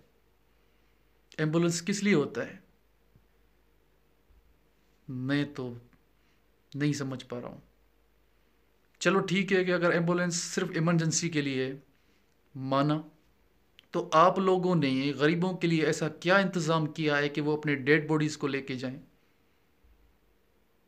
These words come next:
कहीं बाहर के मुल्क के लोगों ने या किसी हुकूमत के,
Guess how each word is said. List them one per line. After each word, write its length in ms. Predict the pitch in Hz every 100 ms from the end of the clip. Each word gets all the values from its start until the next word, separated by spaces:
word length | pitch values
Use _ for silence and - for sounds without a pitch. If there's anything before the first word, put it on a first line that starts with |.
| _ _
कहीं 240 | 170 180 -
बाहर 280 | 147 180
के 120 | 175 170
मुल्क 320 | 160 170 -
के 80 | 165
लोगों 360 | 165 165 170
ने 160 | 160 151
या 180 | 156 151
किसी 440 | 151 165 - 165
हुकूमत 460 | 143 143 160 156 156
के, 200 | 151